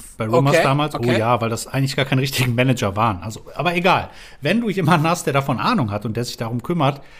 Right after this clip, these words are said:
Speaker 1: dann haben die Künstler auch Zeit, sich auf das zu konzentrieren, was die können. Und zwar Musik machen.
Speaker 2: Ja, das ist klar.
Speaker 1: Ne?
Speaker 2: Das ist
Speaker 1: Das ist
Speaker 2: klar,
Speaker 1: schon mal
Speaker 2: das
Speaker 1: der
Speaker 2: stimmt
Speaker 1: erste
Speaker 2: schon. Das
Speaker 1: Punkt.
Speaker 2: stimmt.
Speaker 1: Und
Speaker 2: Mhm.
Speaker 1: du musst natürlich auch jemanden haben, dem vertrauen kannst. Und Vertrauen wächst aber auch mit der Zeit. Das heißt,
Speaker 2: Ja.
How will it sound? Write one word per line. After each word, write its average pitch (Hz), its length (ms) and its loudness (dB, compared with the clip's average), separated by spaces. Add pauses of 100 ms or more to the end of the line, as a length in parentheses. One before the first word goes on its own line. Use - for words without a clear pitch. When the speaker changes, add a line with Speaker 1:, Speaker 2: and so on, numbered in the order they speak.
(160)
Speaker 1:
dann 120 200 -2
haben 175 280 2
die 147 100 -6
Künstler 185 400 0
auch 139 120 0
Zeit, 165 320 0
sich 151 140 -10
auf 139 120 -6
das 147 180 -2
zu 160 80 -6
konzentrieren, 139 500 -2
was 127 120 -4
die 123 80 -10
können. 92 300 -4 (260)
Und 110 100 -6
zwar 123 140 0
Musik 113 260 -2
machen. 92 160 -8
Speaker 2:
Ja, - 60 -6
das 156 140 -8
ist 170 120 -8
klar. 190 300 -2 (120)
Speaker 1:
Ne? 117 180 -6
Speaker 2:
Das 127 80 -12
ist - 20 -
Speaker 1:
Das 196 100 -4
ist 240 160 -8
Speaker 2:
klar, 151 120 2
Speaker 1:
schon 220 140 4
mal 196 60 6
Speaker 2:
das 180 100 2
Speaker 1:
der 165 100 2
Speaker 2:
stimmt - 20 6
Speaker 1:
erste 214 240 2
Speaker 2:
schon. - 80 -8
Das 175 120 2
Speaker 1:
Punkt. 208 180 -2
Speaker 2:
stimmt. - 100 -16 (300)
Speaker 1:
Und 233 340 0
Speaker 2:
Mhm. 294 160 -6 (220)
Speaker 1:
du 160 40 -6
musst 196 140 0
natürlich 208 400 0 (180)
auch 151 160 0
jemanden 139 420 -2
haben, 139 280 2
dem 139 160 0
vertrauen 143 500 -2
kannst. 170 360 -4
Und 127 100 -8
Vertrauen 143 400 0
wächst 139 220 -2
aber - 140 -2
auch 131 120 -6
mit 143 160 -4
der 113 100 -4
Zeit. 139 540 -2
Das - 160 -8
heißt, 127 300 0
Speaker 2:
Ja. - 60 -18